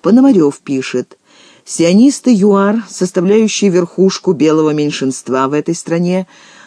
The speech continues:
возглавили ее правящие круги и стали душой режима апартеида.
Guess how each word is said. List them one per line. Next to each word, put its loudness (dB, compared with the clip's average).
возглавили 0
ее 2
правящие -2
круги 0
и 0
стали 0
душой 0
режима 0
апартеида. -4